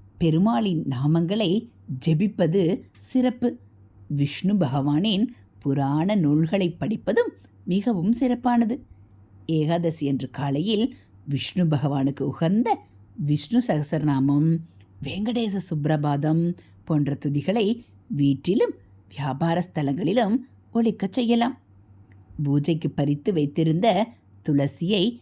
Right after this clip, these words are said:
பெருமாளுக்கு சாற்றி வழிபட வேண்டும். அதன் பயனாக நமது தடைகள் அனைத்தும் நீங்கி நல்வழி பிறக்கும்,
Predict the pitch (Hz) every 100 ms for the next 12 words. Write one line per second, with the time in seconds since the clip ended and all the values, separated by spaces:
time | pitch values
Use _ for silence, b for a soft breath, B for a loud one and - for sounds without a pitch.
0 | - - 196 214 240 240 220 160 151 -
1 | 143 147 - - 190 247 B _ 214 240
2 | 202 170 175 233 226 240 - - - -
3 | - - - 156 147 135 135 139 151 180
4 | 427 - B B - - 151 127 - 156
5 | 156 180 160 135 156 160 - 196 156 147
6 | 165 208 196 240 B - 160 175 202 247
7 | 208 170 - 247 240 240 233